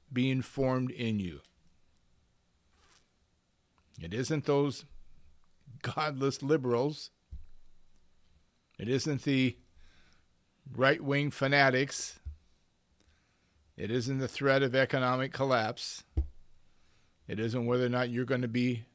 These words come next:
laid off, whether your spouse is gonna leave you, whether one of your children may fall ill.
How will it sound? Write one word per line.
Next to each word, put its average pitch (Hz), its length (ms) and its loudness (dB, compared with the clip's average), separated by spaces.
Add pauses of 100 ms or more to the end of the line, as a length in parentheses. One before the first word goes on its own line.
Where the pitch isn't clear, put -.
(100)
laid 127 280 2
off, 117 500 2 (600)
whether 107 220 -4
your 113 120 -2
spouse 127 520 0
is 131 120 -4
gonna 135 260 0
leave 113 300 -2
you, 101 300 -6 (2500)
whether 110 340 -4
one 113 220 -4
of 120 60 -2
your 131 140 0
children 131 480 2
may 107 140 -2
fall 101 380 -2
ill. 92 360 -6